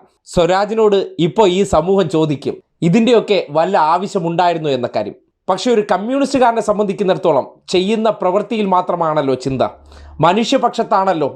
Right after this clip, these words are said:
നിലയുറപ്പിക്കുന്നത്. അതുകൊണ്ട് ഇത്തരം തട്ടമിട്ട വിഷകലമാർ എന്തു പറഞ്ഞാലും അതിനോടൊന്നും ചെവി കൊടുത്ത് മറുപടി പറയാൻ അയാൾക്ക് നേരമുണ്ടാകില്ല.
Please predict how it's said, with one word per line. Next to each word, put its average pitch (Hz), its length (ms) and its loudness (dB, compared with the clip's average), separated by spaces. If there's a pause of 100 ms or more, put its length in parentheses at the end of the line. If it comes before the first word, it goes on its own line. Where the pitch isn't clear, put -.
(160)
നിലയുറപ്പിക്കുന്നത്. 151 760 0 (240)
അതുകൊണ്ട് 233 320 2 (100)
ഇത്തരം 240 280 0 (120)
തട്ടമിട്ട 240 500 -2 (300)
വിഷകലമാർ 208 640 2 (460)
എന്തു 233 260 0
പറഞ്ഞാലും 190 420 0 (340)
അതിനോടൊന്നും 233 520 0 (100)
ചെവി 208 240 0
കൊടുത്ത് 214 320 2 (260)
മറുപടി 208 440 2
പറയാൻ 180 320 2
അയാൾക്ക് 165 360 2 (200)
നേരമുണ്ടാകില്ല. 135 680 0